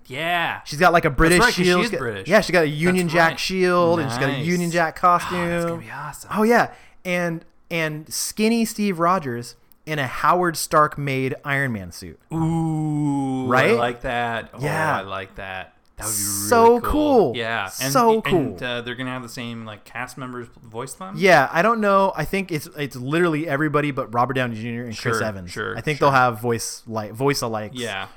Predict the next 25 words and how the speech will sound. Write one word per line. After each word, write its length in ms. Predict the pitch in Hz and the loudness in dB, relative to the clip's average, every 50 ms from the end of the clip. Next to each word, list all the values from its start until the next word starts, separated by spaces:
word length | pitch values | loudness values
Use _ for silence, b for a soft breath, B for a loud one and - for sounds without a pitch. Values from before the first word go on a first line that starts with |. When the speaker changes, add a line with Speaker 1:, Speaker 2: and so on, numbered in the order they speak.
| - _ | -20 _
Speaker 2:
for 140 | _ - 131 | _ -8 -4
those 160 | 120 120 117 | -4 -4 -4
Speaker 1:
That 60 | - - | -4 -6
Speaker 2:
characters. 180 | 120 113 - | -6 -6 -6
Speaker 1:
makes 240 | 131 107 95 - - | -6 -8 -10 -12 -16
sense. 180 | - 92 98 104 | -16 -16 -12 -2
Speaker 2:
But 220 | - 165 170 - | -2 -2 0 4
pretty 160 | - - 233 226 | 4 6 6 6
much 160 | 202 180 175 - | 4 2 2 0
all 240 | 160 160 160 160 165 | 0 4 6 6 6
the 120 | 160 156 156 | 4 2 0
other 140 | 143 147 139 | 0 0 0
actors. 320 | 135 127 127 120 - - - | 0 0 -2 -2 -4 -4 -4
Speaker 1:
That's 180 | 160 - - - | -4 -4 -6 -10
cool. 320 | - 110 101 95 95 - - _ _ - | -12 -12 -12 -12 -14 -16 -20 _ _ -6
I'm 160 | 127 170 180 | -4 -4 -4
excited 360 | 175 - - 147 131 123 110 | -6 -6 -4 -4 -4 -6 -8
to 60 | 101 95 | -10 -14
see 160 | - 95 92 | -14 -14 -14
that. 240 | 87 85 85 - _ - | -14 -16 -16 -16 _ -4
Speaker 2:
Yeah, 260 | 135 139 117 92 87 - | -2 -2 -2 -2 -6 -8
Speaker 1:
I 60 | 123 | -6
mean, 60 | 131 135 | 0 2
Speaker 2:
very 200 | 165 180 160 123 | 4 4 4 2
much. 460 | 117 120 113 101 - - - - | 0 -2 -4 -4 -8 -14 -18 -20